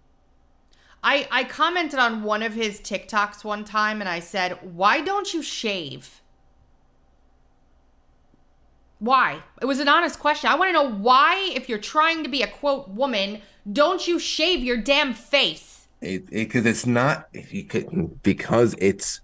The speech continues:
Speaker 2: it's so much more than that.
Speaker 1: I knew Frank would have an answer.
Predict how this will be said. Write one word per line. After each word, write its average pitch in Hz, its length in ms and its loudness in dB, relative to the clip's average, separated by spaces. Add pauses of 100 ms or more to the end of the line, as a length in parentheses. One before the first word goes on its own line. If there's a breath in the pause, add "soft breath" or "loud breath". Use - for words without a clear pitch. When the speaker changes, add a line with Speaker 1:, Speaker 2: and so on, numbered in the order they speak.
(100)
Speaker 2:
it's 117 200 0
so 117 200 4
much 120 240 0
more 107 340 6
than 87 220 2
that. 76 240 0
Speaker 1:
I 196 60 -8
knew - 140 -8
Frank 143 280 -14
would 143 100 -12
have 143 140 -12
an 135 80 -14
answer. 135 380 -16